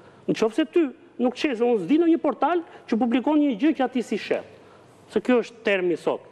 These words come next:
Mua nuk më intereson, të dalë se ti ishte ashtu, kisha bërë një portal vet, edhe dilja te portali im, smerrsha, mos vija te ty në emision.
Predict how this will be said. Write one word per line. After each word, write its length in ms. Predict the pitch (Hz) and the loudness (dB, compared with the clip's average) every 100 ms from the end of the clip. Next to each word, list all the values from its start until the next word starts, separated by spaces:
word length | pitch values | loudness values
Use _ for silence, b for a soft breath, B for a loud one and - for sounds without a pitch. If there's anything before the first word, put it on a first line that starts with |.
| - | -6
Mua 180 | 202 247 | 0 0
nuk 140 | 226 | 0
më 120 | 220 226 | 0 0
intereson, 540 | 226 208 - 214 156 | 2 -2 0 0 0
të 120 | - | -2
dalë 180 | 175 247 | -2 -2
se 80 | 226 | -2
ti 80 | 247 | -4
ishte 120 | 233 | -2
ashtu, 220 | 214 254 | 0 -2
kisha 160 | 202 214 | 0 -2
bërë 180 | 196 220 | -2 -2
një 60 | 214 | -2
portal 340 | 202 - 180 | -2 -2 -2
vet, 200 | 156 277 - B B | -2 -4 -6 B B
edhe 140 | 220 | 0
dilja 240 | 196 233 233 | 0 0 0
te 80 | 214 | 0
portali 360 | 202 208 185 | 0 0 0
im, 140 | 220 233 | -2 -2
smerrsha, 340 | - 220 214 | 0 -2 -2
mos 200 | 185 160 | -4 -2
vija 160 | 190 190 | 0 -2
te 80 | 165 | -2
ty 100 | 156 | -4
në 60 | |
emision. 320 | 139 117 - | -4 -4 -10